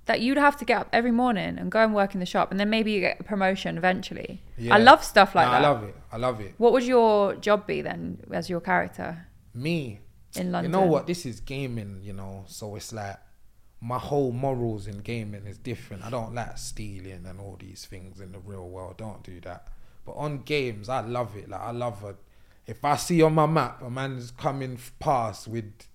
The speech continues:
Speaker 2: trying to
Speaker 1: <laughs>
Speaker 2: transport goods or something, I'm
Speaker 1: Yeah.
Speaker 2: blowing up his thing. Like, I'm, I'm that guy.
Speaker 1: <laughs>
Speaker 2: So I'll just be an outlaw, I think. I'll be that guy. I'll be like a deceiver. So I'll be like, "Yeah, I'm here to work in the shop."
Speaker 1: Mm.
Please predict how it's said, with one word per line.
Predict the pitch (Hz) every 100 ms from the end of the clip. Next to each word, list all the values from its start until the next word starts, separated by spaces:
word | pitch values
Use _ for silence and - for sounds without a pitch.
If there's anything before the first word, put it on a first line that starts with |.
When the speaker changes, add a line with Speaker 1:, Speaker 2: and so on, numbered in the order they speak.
| _ - 208 -
Speaker 2:
trying | - 135
to | 123
Speaker 1:
<laughs> | -
Speaker 2:
transport | 156 139 - 143 139 117
goods | 143 147 113
or | 120
something, | 117 117 98 113
I'm | 127
Speaker 1:
Yeah. | 180 165
Speaker 2:
blowing | 127 131 143 131 123
up | 127 -
his | 120 -
thing. | - 131 107
Like, | 101
I'm, | 110 120 117
I'm | 120 120
that | 127 175
guy. | 123 117 104 - 120
Speaker 1:
<laughs> | -
Speaker 2:
So | - -
I'll | 139
just | 117 107 -
be | 110 98
an | 95
outlaw, | 101 92 92 92 95 - - - - - - -
I | 95
think. | - 92 85 104
I'll | 98 -
be | 87
that | 92 -
guy. | - 95 98 - -
I'll | 117
be | 127
like | 127 -
a | 107
deceiver. | 104 - 123 120 101 90 - - -
So | 110
I'll | 110
be | 117 117
like, | 107 - -
"Yeah, | 165 214 208
I'm | 170
here | 175 180
to | -
work | 156 151 143 -
in | 135
the |
shop." | 180 151
Speaker 1:
Mm. | 185